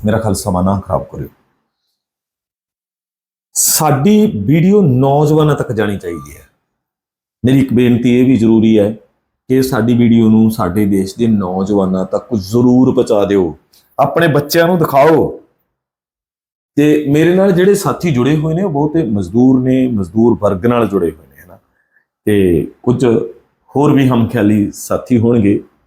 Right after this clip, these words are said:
ਕੁਝ ਆਲੋਚਕ ਵੀ ਦੇਖਦੇ ਹੋਣਗੇ। ਪਰ ਜਿਹੜੇ ਮੇਰੇ ਹਮਖਿਆਲੀ ਦੋਸਤ ਨੇ, ਜਿਹੜੇ ਸਾਡੇ ਮਜ਼ਦੂਰ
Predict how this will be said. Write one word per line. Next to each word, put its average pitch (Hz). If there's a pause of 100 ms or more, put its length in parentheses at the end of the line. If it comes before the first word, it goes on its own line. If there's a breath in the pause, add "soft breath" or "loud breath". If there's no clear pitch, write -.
(120)
ਕੁਝ 143 (140)
ਆਲੋਚਕ 127
ਵੀ 160
ਦੇਖਦੇ 98
ਹੋਣਗੇ। 92 (1400)
ਪਰ 104
ਜਿਹੜੇ 156
ਮੇਰੇ 139 (100)
ਹਮਖਿਆਲੀ 127
ਦੋਸਤ 87
ਨੇ, 82 (920)
ਜਿਹੜੇ 147
ਸਾਡੇ 156
ਮਜ਼ਦੂਰ 135